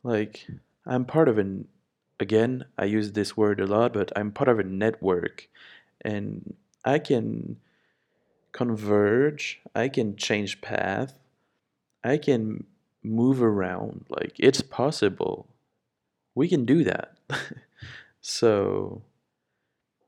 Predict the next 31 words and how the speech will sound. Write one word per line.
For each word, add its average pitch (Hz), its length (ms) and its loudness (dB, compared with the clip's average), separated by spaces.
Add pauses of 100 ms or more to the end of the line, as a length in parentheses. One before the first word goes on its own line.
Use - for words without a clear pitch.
(560)
yeah, 151 240 4
I 113 60 0
guess 143 260 6
for 170 160 0
my 151 120 4
first - 380 2
episode, 147 560 6
I, - 540 -8
I 131 40 4
will 190 220 4
end 120 180 0
up 117 200 4
on 117 220 0
these 117 260 -6
words. 135 580 2 (880)
We 156 80 0
can 180 180 2
change 110 380 0
path. 110 380 -2 (400)
We're 196 240 4
allowed 110 440 2
to - 80 -2
do 123 180 0
that. 107 400 0 (2000)
So, 107 800 0 (160)
I 143 80 4
don't 165 160 2
have 117 160 2
an 107 100 0
outro 120 500 -2
yet. 131 300 -2